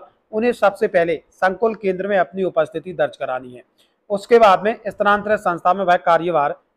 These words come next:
ग्रहण करेंगे और इसकी सूचना संकुल केंद्र के माध्यम से विकासखंड शिक्षा अधिकारी को देना सुनिश्चित करेगा और ये जो सूचना है, लिखित में देनी होगी।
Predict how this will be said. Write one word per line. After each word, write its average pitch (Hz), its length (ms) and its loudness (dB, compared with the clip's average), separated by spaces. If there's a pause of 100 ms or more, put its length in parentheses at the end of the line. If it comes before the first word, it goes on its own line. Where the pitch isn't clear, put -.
ग्रहण 147 240 -4
करेंगे 123 400 -10 (400)
और 208 120 0
इसकी 226 260 -4
सूचना 220 360 0
संकुल 220 360 0
केंद्र 208 280 -4
के 208 120 -4
माध्यम 180 380 0
से 151 200 -8 (360)
विकासखंड 196 460 2
शिक्षा 196 320 -2
अधिकारी 180 360 0
को 185 140 -4
देना 156 360 0 (180)
सुनिश्चित 147 440 -10
करेगा 151 380 -2 (320)
और 180 100 -6
ये 208 120 -4
जो 185 80 -4
सूचना 185 360 -4
है, 175 200 0 (140)
लिखित 170 300 -6
में 151 220 -8 (200)
देनी 135 280 -6
होगी। 123 300 -18